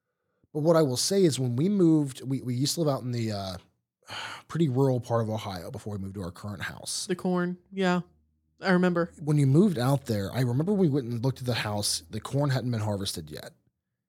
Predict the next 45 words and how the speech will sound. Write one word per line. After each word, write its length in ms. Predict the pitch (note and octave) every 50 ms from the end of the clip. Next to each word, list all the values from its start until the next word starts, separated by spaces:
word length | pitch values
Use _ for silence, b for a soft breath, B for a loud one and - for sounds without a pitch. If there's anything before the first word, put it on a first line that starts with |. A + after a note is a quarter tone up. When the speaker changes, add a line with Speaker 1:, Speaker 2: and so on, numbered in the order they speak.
| _ _ -
Speaker 1:
And 160 | - C3+ C#3 C#3
you 80 | C3
were 120 | A#2 G#2+ -
staring 580 | - - - - D3+ C#3 C3 B2+ A2+ F#2+ D2
at 160 | - - -
it. 100 | - - _ _ _ _ -
And 120 | B2 B2
that 80 | B2+ A#2
was 180 | B2 A#2+ -
alm-, 340 | - - C#3 E3+ G#3+ G#3 F3+ -
I 100 | - D3+
could 240 | D3+ - C3+ A2 A2
tell 300 | - - - G3 G#3+ E3+
you 200 | C#3+ B2+ C3 C3
were 120 | B2 B2+ A2+
physically 480 | - - D3+ E3+ F3 F#3 D#3 D#3+ D3 B2
bothered. 460 | G#2+ G#2+ A2 A2+ A#2 G#2+ G2 F#2 F#2+
And 100 | G#2+ -
so 100 | - B2
I'm, 80 | C3+
like, 160 | D#3 D#3 C3 -
walking 320 | A2+ A2 A2 G#2+ - G#2+
the 60 | G#2+ F#2
property 460 | - G#2 G2 F#2 F2+ - F#2+ G2 F#2+
and 120 | F#2+ F#2
looking 220 | F#2 G2+ - A#2 G#2
around, 380 | G2 F#2+ F#2+ F#2+ F#2+ G2 G2+
making 220 | G2+ - - A#2 G#2+
sure 120 | - A2+
that 100 | G#2 G#2
everything 260 | G#2 G2 G2+ G#2+ G2+
looks, 420 | G2+ G2 G2 - - - - - -
you 80 | C3 B2+
know, 60 | G2+
like, 140 | F#2+ G#2 -
"Oh, 120 | C#3 C3 A2
this 100 | G#2 G2
is 40 | -
a 40 | G#2
place 240 | - A2 G2+ G2 -
we 60 | G2+
could 160 | G2 A2+ G#2
live." 300 | B2+ G3 G#3 - - -
Sure. 400 | - - - F#3+ B2+ - - - - - - _ _ _ _ _ _ _ _ _ _ _ _ -
Well, 460 | C3 D#3 D#3 D#3 C#3+ C#3 C3 -